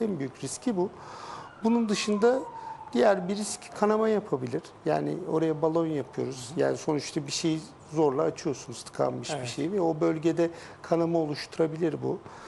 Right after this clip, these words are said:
Speaker 1: Bazen bu kanamalar hayatı tehdit edecek düzeyde olabiliyor. Ee,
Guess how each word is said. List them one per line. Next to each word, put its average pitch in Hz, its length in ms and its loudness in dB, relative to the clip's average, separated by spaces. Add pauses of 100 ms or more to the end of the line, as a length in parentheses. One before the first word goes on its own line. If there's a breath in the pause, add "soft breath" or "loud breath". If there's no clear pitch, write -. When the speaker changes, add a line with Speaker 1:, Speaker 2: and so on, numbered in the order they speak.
(240 loud breath)
Speaker 1:
Bazen 156 360 4
bu 156 80 -8
kanamalar 156 480 0
hayatı 151 360 2
tehdit - 360 -4
edecek 143 360 -4
düzeyde 143 320 -2
olabiliyor. 147 600 -2 (880 loud breath)
Ee, 165 40 0